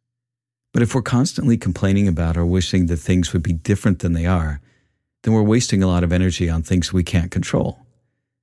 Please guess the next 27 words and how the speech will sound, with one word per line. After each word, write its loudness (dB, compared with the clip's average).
Then 2
we 4
spend 2
our 4
lives 2
feeling 2
resentful 0
over -2
things -2
that -4
we 0
don't 0
have -2
control -2
over. -6
We're -2
constantly 0
unhappy 2
that 0
life 0
doesn't -2
measure 2
up 0
to 0
our 2
expectations. -4
So -2